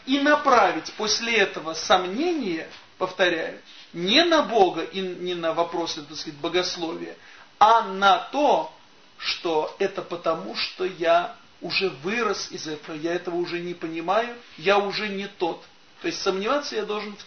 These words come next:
в своё, в своей на сегодняшний момент ветхости. В области, э, это я щас перевожу на более современный язык, да, в области, э, сердечной,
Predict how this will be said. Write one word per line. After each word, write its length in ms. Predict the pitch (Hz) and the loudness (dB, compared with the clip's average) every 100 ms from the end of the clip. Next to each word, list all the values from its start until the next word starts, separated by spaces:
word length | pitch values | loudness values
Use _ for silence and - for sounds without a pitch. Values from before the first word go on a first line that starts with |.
| - | -12
в 60 | - | -8
своё, 440 | 165 165 185 214 - - - | -4 0 0 -2 -6 -12 -8
в 40 | |
своей 540 | 180 165 180 226 233 - | -2 -2 0 -2 -4 -12
на 120 | 175 170 | -8 -6
сегодняшний 500 | 185 196 190 175 160 | -4 -4 -4 -6 -6
момент 400 | 160 196 226 160 | -4 -4 -6 -6
ветхости. 800 | 175 196 - - 156 - - 165 _ - - | 0 2 2 -2 -4 -8 -10 -12 _ -20 -14
В 140 | 165 | 0
области, 680 | 233 294 285 285 - 285 - - - - | 2 2 0 -4 -6 -6 -8 -12 -20 -8
э, 440 | 175 175 170 160 - - - - | -4 -2 -2 -4 -12 -16 -12 -10
это 180 | 208 214 | -8 -6
я 180 | 196 | -4
щас 220 | 190 196 - | -2 -4 -8
перевожу 500 | - 196 196 190 180 | -10 -4 -2 -2 -4
на 140 | 170 | -8
более 260 | 170 180 160 | -6 -6 -8
современный 580 | - 175 190 185 160 185 | -8 -8 -8 -10 -10 -12
язык, 340 | 226 180 156 160 | -12 -12 -12 -10
да, 200 | 185 269 294 - - - - | -6 -6 -8 -18 -20 -20 -12
в 100 | 170 | -2
области, 640 | 240 226 226 - 240 233 233 - - - | -2 -2 -8 -12 -6 -6 -6 -14 -20 -14
э, 240 | - 190 180 | -8 -8 -6
сердечной, 1200 | 247 247 202 196 214 165 - - 160 156 151 | -4 -6 -6 -4 0 0 2 0 -2 -8 -12